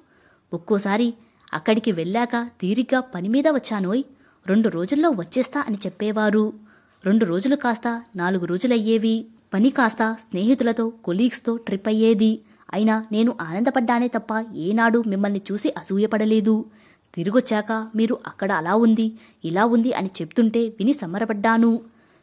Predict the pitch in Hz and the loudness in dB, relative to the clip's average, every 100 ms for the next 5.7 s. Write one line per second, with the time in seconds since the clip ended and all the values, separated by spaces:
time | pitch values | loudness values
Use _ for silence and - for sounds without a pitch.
0 | - 220 240 175 196 220 240 233 208 220 | 0 2 4 2 -2 0 0 0 -2 -2
1 | 220 160 - 214 214 220 220 _ _ _ | -4 -6 -2 2 4 2 -2 _ _ _
2 | 185 233 247 185 175 269 254 240 240 240 | 0 4 4 4 2 4 4 2 2 2
3 | 196 214 240 - 180 202 208 214 214 - | 2 4 2 0 -6 0 2 2 0 -8
4 | - 165 202 233 226 220 170 185 214 220 | -14 -4 -2 0 0 -2 -2 2 4 4
5 | 285 165 175 208 208 214 | 4 2 -2 -2 2 2